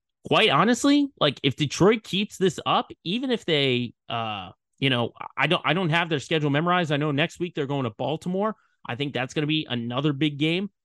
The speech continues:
You know, if they keep doing this, I might have to keep moving them up and up and up because this team is just so much fun to watch, especially with the kind of culture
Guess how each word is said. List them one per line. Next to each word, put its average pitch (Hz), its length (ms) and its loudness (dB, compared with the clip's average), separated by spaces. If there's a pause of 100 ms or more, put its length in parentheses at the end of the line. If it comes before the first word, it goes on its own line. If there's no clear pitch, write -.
(180)
You 131 80 -4
know, 139 220 -2
if 135 140 -6
they 175 120 -2
keep 202 260 -10
doing 196 260 0
this, 127 240 -2
I 120 140 -2
might 180 220 -2
have 160 180 -4
to 160 80 -16
keep 180 360 -8
moving 160 260 0
them 170 220 -2
up 139 220 -2
and 151 120 0
up 127 180 -4
and 143 120 -4
up 190 240 -4 (400)
because 135 260 0
this 156 180 -2
team 175 300 -4
is 147 140 -10
just - 300 -6
so 151 240 -2
much 131 400 -4
fun 123 180 -2
to 127 80 0
watch, 139 380 -2
especially 127 400 -6
with 123 120 -6
the - 80 -8
kind 120 220 -4
of 113 100 -10
culture 135 500 -4